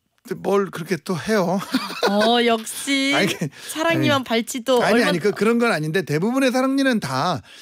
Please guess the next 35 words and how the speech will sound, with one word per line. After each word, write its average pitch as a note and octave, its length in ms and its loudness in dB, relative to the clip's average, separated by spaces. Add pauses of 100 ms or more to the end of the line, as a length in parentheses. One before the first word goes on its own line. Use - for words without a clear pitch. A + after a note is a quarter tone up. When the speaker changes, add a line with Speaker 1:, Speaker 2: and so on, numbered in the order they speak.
(160)
Speaker 1:
그 - 120 2
가끔 E3 300 -4
왜 F3 200 4
이렇게 A3 260 0
사랑니가 B3+ 400 0
아프다라고 A3 460 0
소문이 A3+ 280 4
나냐면 C3+ 540 0 (480)
빼고 D4+ 220 2
안 F#3+ 140 0
아픈 C#4+ 260 2
사람은 C4 300 2
아무 A3+ 120 0
말도 C#4 200 2
안 A3 100 2
하고 A3+ 140 2
있어요. D3 320 -2 (680)
열에 A#3 180 4
아홉이, G#3 520 0 (400)
열에 A#3 260 2
아홉이 G3+ 400 0
사랑니를 A#3 320 2
빼잖아요? A3+ 360 0 (520)
대부분 C4+ 400 -2
다 G3+ 140 0
노래 E3+ 240 0
한두 A3+ 300 0
곡, G#3 200 -6
한 B3+ 80 -4
콩가루 C4+ 380 0
다 - 100 -12
뺍니다. G#3 320 0 (320)
Speaker 2:
네. F#3 180 -4
Speaker 1:
근데 A#3 420 0 (880)
대부분이 C4+ 540 4